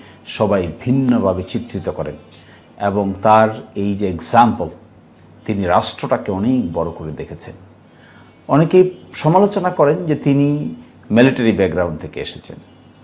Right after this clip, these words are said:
কিন্তু ইম্পর্ট্যান্ট হলো তিনিই কিন্তু আবার বাংলাদেশে বহুদলীয় গণতন্ত্র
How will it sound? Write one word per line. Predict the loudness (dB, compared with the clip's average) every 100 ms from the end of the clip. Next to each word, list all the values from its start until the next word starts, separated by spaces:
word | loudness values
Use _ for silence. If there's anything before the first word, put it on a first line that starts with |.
| -20 -18 -4
কিন্তু | 0 4
ইম্পর্ট্যান্ট | 4 6 6 6 2 -4
হলো | -4 -6 -6 -16 -4
তিনিই | 0 2 2
কিন্তু | 2 -2 4 6
আবার | 8 4 2 -8 -20 -20 -20 -20 -8
বাংলাদেশে | 0 2 4 2 0 -2 -4
বহুদলীয় | -2 -2 0 -2 -2 -2 -4
গণতন্ত্র | -4 -8 -8 -12 -12 -14